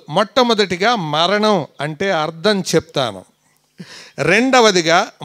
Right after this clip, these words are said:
మరణములో ఉన్న రకాలు చెప్తాను. మరణం అంటే అర్థం తెలుసా? చచ్చిపోవుట అంటే అర్థం. మరణం అనే దానికి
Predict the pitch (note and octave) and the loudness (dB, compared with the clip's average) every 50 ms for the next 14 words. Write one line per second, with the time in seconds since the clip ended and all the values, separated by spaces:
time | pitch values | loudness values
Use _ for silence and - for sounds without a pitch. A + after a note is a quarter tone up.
0 | C#3+ D#3 E3+ F3+ G3 A#3 A#3+ B3 A#3+ A#3 A#3 A3+ G#3+ G#3+ G#3 G3+ F#3+ F#3 F3 F3 | -4 0 0 0 2 2 0 0 0 2 2 2 4 4 4 4 2 2 0 0
1 | E3+ D#3+ C#3+ C#3 C#3 C#3+ C#3+ - G3+ G3+ F#3 F#3 F#3 F3+ D3 - E3 D#3 - - | -2 -2 -2 0 -2 -4 -4 -2 0 2 4 4 2 0 -2 -2 -4 -4 -4 -4
2 | - D3 C3 A#2 G#2+ G2 F#2+ _ _ _ _ - - - - _ C#3 D3 D#3+ F#3 | -8 -8 -8 -8 -8 -12 -18 _ _ _ _ -20 -20 -20 -20 _ -10 -4 0 0
3 | G#3 A#3 C4+ C#4+ C#4+ C#4+ C#4+ C4+ A#3 D#3 C3 - _ _ - F3 F#3+ G#3+ F#3 - | 2 4 4 4 4 4 4 4 4 2 -4 -10 _ _ -8 -6 -6 -6 -6 -6
4 | G3+ G3 F#3 F3+ - E3 E3 F3+ F3 F3 G#3+ G#3+ G3+ D#3+ - F#3 F#3 F#3 E3+ - | -4 -4 -4 -6 -4 -6 -6 -6 -6 -6 -6 -6 -6 -6 -6 -6 -6 -6 -6 -4
5 | F#3 F#3+ A#3 C#4 D4 - _ _ _ _ _ _ _ _ - - G3+ G3 - - | -2 -2 -2 -2 -4 -6 _ _ _ _ _ _ _ _ -4 -2 -2 -2 -2 -6
6 | - - C4 A#3+ - - A3+ A3 G#3+ G#3+ G3+ G3+ F#3+ F#3 G#3 F#3+ F#3+ F#3 E3+ C#3+ | -4 -4 -4 -2 0 2 4 4 6 6 4 4 2 0 0 0 2 2 0 -2
7 | A2+ - _ _ _ - - D3 D#3+ D#3 C#3+ E3+ E3 D#3 D3 - - - - C#3+ | -4 -10 _ _ _ -8 -6 -6 -6 -4 -4 -2 0 0 0 -2 -6 -4 -4 -4
8 | F#3+ F3+ E3+ F3 F3+ D3+ C3+ C#3 E3 F#3 G3 G#3+ G#3+ _ _ _ _ - _ _ | -4 -2 -2 -2 0 0 0 -2 -4 -6 -8 -10 -12 _ _ _ _ -20 _ _
9 | _ _ _ _ _ _ _ _ - C#3 D3 E3 F#3 G#3 A#3 B3+ C4+ C#4 C#4+ C#4+ | _ _ _ _ _ _ _ _ -16 -12 -4 -2 0 2 2 2 4 4 4 4
10 | C4+ A3+ D#3+ - _ - F3 G#3 A#3 B3 A#3+ G3+ F3+ F#3 G#3 B3 B3 A#3 E3 - | 4 2 0 -4 _ -2 0 2 4 4 4 4 2 2 0 0 -2 -6 -8 -8
11 | F3 F#3 A3+ - | -6 -6 -6 -8